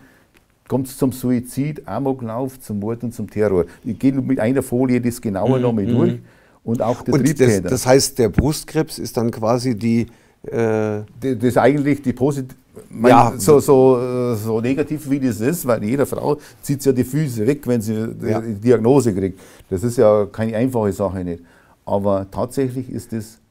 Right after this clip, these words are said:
Speaker 1: wesentlich problematischer, wenn das
Speaker 2: Was dann
Speaker 1: weitergeht.
Speaker 2: noch weitergeht. Also der Brustkrebs ist dann in dem Moment quasi der,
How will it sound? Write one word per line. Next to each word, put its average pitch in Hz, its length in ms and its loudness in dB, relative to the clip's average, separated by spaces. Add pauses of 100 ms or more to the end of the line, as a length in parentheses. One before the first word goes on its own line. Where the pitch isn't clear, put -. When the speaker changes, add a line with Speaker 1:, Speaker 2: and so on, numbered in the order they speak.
(160)
Speaker 1:
wesentlich 110 460 -6
problematischer, 95 840 -8
wenn 90 120 -8
das 85 200 -12
Speaker 2:
Was 113 200 -4
dann 120 140 0
Speaker 1:
weitergeht. - 20 -2
Speaker 2:
noch 104 140 -6
weitergeht. 101 360 -4 (140)
Also 104 140 -4
der 101 100 2
Brustkrebs 117 540 -6
ist - 260 -10
dann 110 220 -2
in 98 240 -6
dem 113 220 0
Moment 120 440 -2
quasi 104 440 -2
der, 101 300 2